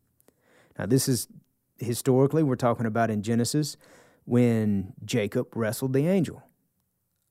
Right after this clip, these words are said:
all night. The angel of the Lord wrestled with him all night. And Jacob held on to him,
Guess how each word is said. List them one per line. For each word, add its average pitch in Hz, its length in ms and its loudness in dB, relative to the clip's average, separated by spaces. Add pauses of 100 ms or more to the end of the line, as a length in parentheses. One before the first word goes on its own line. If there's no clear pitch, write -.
(120)
all 117 300 2
night. 160 240 0
The 90 140 -6
angel 120 220 2
of 160 120 2
the 196 80 2
Lord 170 300 4
wrestled 127 300 -2
with 135 120 0
him 117 160 -4 (120)
all 160 340 2
night. 175 360 -4 (1400)
And 120 360 0
Jacob 143 460 4 (1800)
held 185 320 4
on 185 300 4
to 104 200 -4
him, 80 140 -12